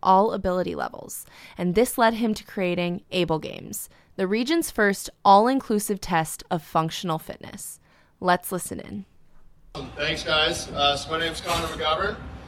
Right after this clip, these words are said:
Speaker 2: Um, I am here on behalf of the Able Games and, uh, T N T Kids Fitness. So a little background about my, s-,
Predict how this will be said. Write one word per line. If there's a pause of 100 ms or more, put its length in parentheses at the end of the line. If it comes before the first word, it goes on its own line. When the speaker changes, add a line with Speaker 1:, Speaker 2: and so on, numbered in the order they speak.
(360)
Speaker 2:
Um,
I
am (160)
here
on
behalf
of
the
Able
Games (280)
and,
uh,
T
N
T
Kids
Fitness.
So
a
little
background (540)
about
my,
s-,